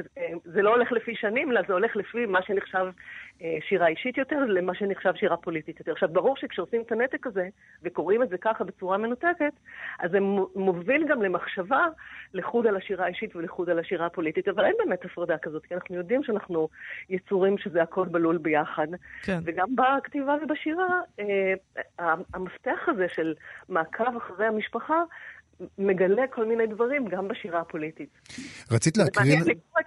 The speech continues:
Speaker 1: שני הצדדים האלה, אה, אחד מבעד לפרספקטיבה של השני.
Speaker 2: כן.
Speaker 3: אז רצית להקריא לנו קטע, וזה מעניין שאת מקריאה... ספר, אה, ש-, סליחה, שיר שעוסק בדיוק בדברים האלה, שמופיע דווקא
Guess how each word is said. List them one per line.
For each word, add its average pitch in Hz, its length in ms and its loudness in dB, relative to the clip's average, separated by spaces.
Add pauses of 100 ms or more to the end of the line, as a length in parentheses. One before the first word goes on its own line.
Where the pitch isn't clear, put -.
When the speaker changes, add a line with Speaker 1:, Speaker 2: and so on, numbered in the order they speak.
Speaker 1:
שני 220 120 2
הצדדים 269 440 2
האלה, 254 240 4
אה, 175 440 2 (100)
אחד 202 180 0
מבעד 180 280 0
לפרספקטיבה 175 600 -4
של 165 140 -6
השני. 160 280 -8 (120)
Speaker 2:
כן. 170 240 -4
Speaker 3:
אז 120 180 4
רצית 185 200 4
להקריא 165 300 6
לנו 156 220 8
קטע, 196 240 4
וזה 113 260 4
מעניין 120 440 6
שאת 131 340 4
מקריאה... 139 720 4 (600)
ספר, - 600 2
אה, 147 360 8
ש-, - 200 4
סליחה, 131 380 4
שיר 170 460 8 (420)
שעוסק 135 460 4
בדיוק 147 220 6
בדברים 131 400 8
האלה, 170 240 8
שמופיע 151 680 4
דווקא 156 440 4